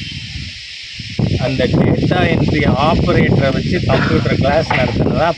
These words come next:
பேருக்கு பண்றீங்களா? நான் கேட்குறேன், மகேஷ் பொய்யாமொழி அவர்களே, உங்களுக்கு ஹானஸ்டிங்கிறது எள்ளு முனை அளவு கூட இருக்காதா? திராவிட முன்னேற்ற கழகம் திராவிடியன் ஸ்டாக்னா நாங்கள் பொய்யர்கள்,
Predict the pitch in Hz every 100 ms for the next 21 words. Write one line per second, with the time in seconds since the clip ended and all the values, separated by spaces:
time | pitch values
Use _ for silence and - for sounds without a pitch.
0 | 147 165 214 220 143 - 117 104 98 92
1 | 143 151 - - 151 143 220 226 202 135
2 | 127 190 202 - 160 156 147 139 135 131
3 | 120 170 175 131 123 131 117 147 165 202
4 | 196 - 196 185 165 175 196 139 165 208
5 | 175 151 135 135 123 117 - 98 98 117
6 | - - - - - - - - - -
7 | - 110 139 196 208 175 180 202 185 185
8 | 175 170 170 214 160 151 180 190 180 -
9 | - 165 165 170 196 196 147 151 202 269
10 | - - - - 170 214 240 226 202 220
11 | 123